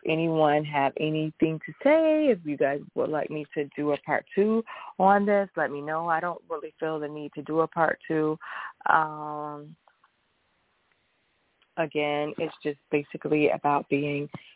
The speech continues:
professional, looking professional, looking nice. If you just braid your hair down with oil sheen and you put, uh, a bonnet on your hair or a scarf, okay, have it on there for a little bit, but if you know that you're getting ready to go off, just take it off.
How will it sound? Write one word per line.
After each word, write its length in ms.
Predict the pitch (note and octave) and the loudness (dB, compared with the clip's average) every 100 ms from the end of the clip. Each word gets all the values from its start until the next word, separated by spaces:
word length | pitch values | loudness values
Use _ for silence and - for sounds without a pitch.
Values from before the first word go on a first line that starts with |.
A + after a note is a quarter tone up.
| _ - | _ 0
professional, 800 | G#3 - D3 D3 - D3 D3 D3 | 0 4 0 0 -6 -4 -4 -4
looking 340 | D3+ D3+ D3+ | -6 -6 -8
professional, 800 | D3 D#3 C#3+ C#3 - C#3+ C#3+ C#3+ - | -8 -6 -6 -6 -8 -6 -4 -6 -8
looking 520 | D#3 D#3 D3 D#3+ D#3+ | -6 -6 -2 -2 0
nice. 440 | D3+ C#3 C3+ C#3 C#3+ - - - - - _ _ _ _ - | 0 0 0 0 -2 -8 -16 -12 -12 -14 _ _ _ _ 4
If 220 | E3+ D#3 | 4 4
you 200 | D#3+ E3 | -2 -2
just 260 | D3 D#3 D3 _ | -2 -4 -4 _
braid 260 | E3+ E3 D#3+ | 2 4 2
your 100 | E3+ | 0
hair 200 | E3+ D#3+ | 2 2
down 280 | D#3 D#3 D#3 | 2 0 -2
with 120 | - D#3 | -4 -2
oil 240 | D#3+ D#3+ - | 0 -2 -4
sheen 320 | D#3+ D#3 D#3 - | -10 -10 -10 -12
and 160 | D3+ C#3+ | -12 -12
you 100 | C#3+ - | -10 0
put, 280 | E3+ D#3 - - - - D3 - _ _ - | 4 4 0 -10 -20 -18 -20 -20 _ _ 2
uh, 240 | E3 D#3 D3+ _ | 2 2 -4 _
a 100 | - | -8
bonnet 340 | - C#3+ D#3+ D#3+ | -6 -6 -6 -8
on 160 | D#3+ | -10
your 100 | D#3 | -10
hair 320 | D#3 D#3 D3 D3+ | -10 -6 -6 -6
or 260 | D3+ D3 | -8 -10
a 40 | E3 - | -12 -6
scarf, 380 | D#3+ D3 D3 - - - - | -2 0 -2 -6 -16 -18 -14
okay, 280 | D#3 E3+ D#3+ | -4 -2 0
have 220 | D#3 C#3+ | 2 2
it 80 | F3 | 0
on 140 | F3+ | -2
there 160 | F3+ F3+ | -2 -2
for 100 | F3+ | 2
a 80 | F3 | 4
little 220 | F3 F3 | 4 2
bit, 180 | E3+ E3+ | 4 2
but 120 | D#3 | 2
if 100 | D3 | -4
you 100 | D3+ | -4
know 160 | D#3 D#3+ | -2 -2
that 120 | E3 - | -4 -6
you're 100 | D#3+ | -4
getting 180 | D#3 | -4
ready 160 | D#3+ D#3+ | -2 -4
to 60 | D3+ | 0
go 140 | D#3 | 2
off, 160 | D#3 D#3 - - - | 4 2 -6 -8 -4
just 140 | A#3+ | 2
take 200 | C#4 C4 | 2 4
it 60 | C#4 | 4
off. 220 | B3 | 4